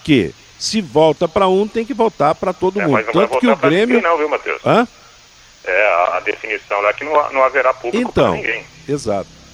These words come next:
Speaker 1: Mas eu acho o
Speaker 2: Então, por
Speaker 1: seguinte
Speaker 2: enquanto, até a segunda ordem, sem público, né? E, aliás, surge nesse debate de novo o senhor Flamengo, pensando só no próprio
Speaker 1: É.
Speaker 2: umbigo, né?
Speaker 1: É.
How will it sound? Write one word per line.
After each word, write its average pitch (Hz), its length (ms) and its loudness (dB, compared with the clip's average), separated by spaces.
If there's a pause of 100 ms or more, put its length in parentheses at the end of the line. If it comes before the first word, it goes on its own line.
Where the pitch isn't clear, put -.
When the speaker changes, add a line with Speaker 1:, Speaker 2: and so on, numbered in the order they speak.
(140)
Speaker 1:
Mas 139 260 -2
eu 214 100 4
acho 262 120 2
o - 40 0
Speaker 2:
Então, 330 100 -2
por 247 80 -2
Speaker 1:
seguinte 180 160 0
Speaker 2:
enquanto, 117 220 0
até 104 240 0
a 139 40 0
segunda 127 460 -4
ordem, 131 520 0 (600)
sem 165 200 -4
público, 98 500 -4
né? 110 160 -2 (280)
E, 120 120 0
aliás, 143 500 0 (840)
surge 196 380 -2
nesse 120 280 -4
debate 110 460 -2 (160)
de 160 80 -6
novo 160 580 -2 (160)
o 120 120 -10
senhor 139 500 -4 (100)
Flamengo, 131 680 -2 (580)
pensando 113 800 -2
só 131 200 4
no 156 120 -4
próprio 147 440 0
Speaker 1:
É. 104 60 -4
Speaker 2:
umbigo, 110 380 -6
né? 117 260 -6
Speaker 1:
É. 92 160 -16